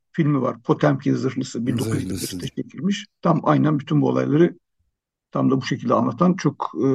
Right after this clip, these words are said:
Speaker 1: bildik bir, meşhur bir filmdir.
Speaker 2: Evet. Eisenstein'ın filmi, e, tam bir belgesel niteliğinde çekilmiş ve dünyada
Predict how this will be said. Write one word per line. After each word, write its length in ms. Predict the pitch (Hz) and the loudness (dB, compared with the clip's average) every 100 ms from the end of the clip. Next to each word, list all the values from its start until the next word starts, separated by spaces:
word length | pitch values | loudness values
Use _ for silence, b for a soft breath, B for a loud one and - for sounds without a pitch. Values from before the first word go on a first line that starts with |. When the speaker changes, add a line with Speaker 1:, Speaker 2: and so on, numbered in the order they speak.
| 131 | 0
Speaker 1:
bildik 600 | 123 117 127 - 233 151 - | -2 -2 0 2 2 -2 0
bir, 320 | 143 147 - - | 0 0 -6 -4
meşhur 420 | 139 135 - 139 | -2 -2 -2 -2
bir 140 | 139 - | -2 -4
filmdir. 440 | 139 123 113 - - - | -4 -2 -6 -8 -16 -6
Speaker 2:
Evet. 460 | - 107 - - - B B B B - - 101 | 0 0 -2 -8 -12 B B B B -16 -6 -6
Eisenstein'ın 760 | 98 107 98 - 107 104 104 | -4 -4 -4 -2 0 2 0
filmi, 340 | 101 107 123 | 0 2 4
e, 540 | 135 107 87 80 78 - | 4 0 -8 -14 -14 -10
tam 300 | 120 113 107 | -4 -2 0
bir 220 | 117 104 | 0 0
belgesel 560 | 107 107 104 104 127 117 | 0 0 0 -2 0 0
niteliğinde 640 | 98 - 95 87 90 92 | -2 -4 -6 -4 -4 -4
çekilmiş 520 | 98 92 85 113 139 113 | -4 -6 -2 0 0 0
ve 180 | 98 | -2
dünyada 560 | 98 101 101 107 104 | -2 -2 0 0 -2